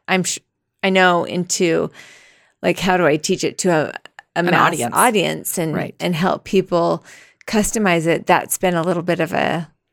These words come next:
Speaker 2: Challenge.
Speaker 1: a challenge for
Speaker 2: I
Speaker 1: him.
Speaker 2: can imagine. And, you know, something that I love about the parent-teen agreement is that I'm not a young parent.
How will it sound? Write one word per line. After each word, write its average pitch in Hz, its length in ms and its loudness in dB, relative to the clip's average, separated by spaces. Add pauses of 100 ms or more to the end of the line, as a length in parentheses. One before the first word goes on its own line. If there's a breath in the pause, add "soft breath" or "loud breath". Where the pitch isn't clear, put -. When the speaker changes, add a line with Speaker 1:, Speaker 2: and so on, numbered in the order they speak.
Speaker 2:
Challenge. 180 400 0
Speaker 1:
a 175 40 -4
challenge 160 400 0
for 160 140 -6
Speaker 2:
I - 60 2
Speaker 1:
him. 170 60 -2
Speaker 2:
can 185 100 0
imagine. 196 420 0 (640 loud breath)
And, 269 100 -2
you 294 80 2
know, 269 360 0 (180)
something 277 400 -2
that 226 100 -2
I 196 60 0
love 180 260 0
about 170 260 -2
the 180 60 -10
parent-teen 185 400 -6
agreement 175 460 -4 (1040)
is 196 180 2
that - 480 -2 (720)
I'm 262 160 0
not 294 140 2
a 254 40 0
young 185 200 -2
parent. - 520 -4